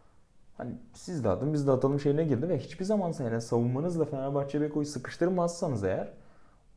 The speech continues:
özellikle hani hücumdaki o top paylaşımıyla birlikte, herkesin rol alabileceği bir yapıyla birlikte işte bu skorlara çıktığını sezon içinde de gördük Fenerbahçe Beko'nun. Kazandığı ya da kaybettiği maçlarda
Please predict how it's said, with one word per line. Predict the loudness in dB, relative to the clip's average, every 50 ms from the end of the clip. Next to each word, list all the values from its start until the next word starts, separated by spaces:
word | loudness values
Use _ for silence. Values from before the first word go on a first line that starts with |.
| -20 -20 -20 -20 -20 -20 _ -20 -20 _ -20 -20 -20 -14 -6
özellikle | -4 0 2 4 4 2 0 0 -2 -2
hani | 0 0 -2 -2 -6 -12 -18 -20 -20 -20 -20 -18 -20 -10 -6
hücumdaki | -4 -2 0 2 2 2 2 4 2
o | 2 2
top | 2 -2 -2 0
paylaşımıyla | 0 0 0 0 -2 -2 -2 0 2 2 2 0
birlikte, | 0 -2 -4 -4 -2 0
herkesin | 0 0 0 0 -2 0 2 2
rol | 2 2 2
alabileceği | 2 2 2 0 0 2 2 2 2
bir | 2 2
yapıyla | 0 0 0 0 0 0 0 0
birlikte | -4 -4 -6 -6 -4 -4 -4 -4 -6 -12 -16 -16 -18 -18 -18 -18 -12
işte | -8 -2 -2
bu | -2
skorlara | -2 -2 2 4 4 6 4 2 0
çıktığını | -2 -6 -8 -6 -4 -4 -2
sezon | 0 0 0 0 -2
içinde | -2 -4 -2 -2 0 0
de | 0
gördük | 0 0 0 -2 -4 -6 -10 -8
Fenerbahçe | -6 -4 -4 -2 -4 -4 -6 -6 -8
Beko'nun. | -10 -8 -10 -10 -8 -4
Kazandığı | -4 -2 0 0 -2 0 0
ya | 0 2
da | 0 0
kaybettiği | 2 0 0 0 0 -2 -4 -6 -8
maçlarda | -6 -6 -8 -8 -6 -6 -6 -4 -4 -6 -8 -8